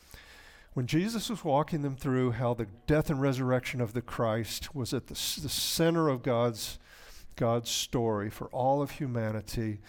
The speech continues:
something deep was stirring within them. Their, their, their hearts were burning in a sense. And one of the things that was stirring in them was faith.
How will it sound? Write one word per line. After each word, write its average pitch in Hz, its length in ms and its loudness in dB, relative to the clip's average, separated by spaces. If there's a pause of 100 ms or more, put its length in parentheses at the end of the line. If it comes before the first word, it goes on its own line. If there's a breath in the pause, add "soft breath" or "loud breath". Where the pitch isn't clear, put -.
(140 loud breath)
something 127 560 -2
deep 147 340 2
was 120 140 0
stirring 117 520 0
within 104 440 -4
them. 104 360 -10 (540)
Their, 131 120 -6
their, 117 240 -4
their 110 240 -4
hearts 135 500 -2
were 120 100 -2
burning 113 760 0 (340 loud breath)
in 123 140 -2
a 107 60 -6
sense. - 520 -6
And 113 140 -6
one 160 160 2
of 202 80 0
the 202 100 2
things 151 300 0
that 151 80 -2
was 123 140 -2
stirring 117 420 -2
in 110 140 -2
them 110 260 -4 (520 loud breath)
was 120 160 0
faith. - 600 -2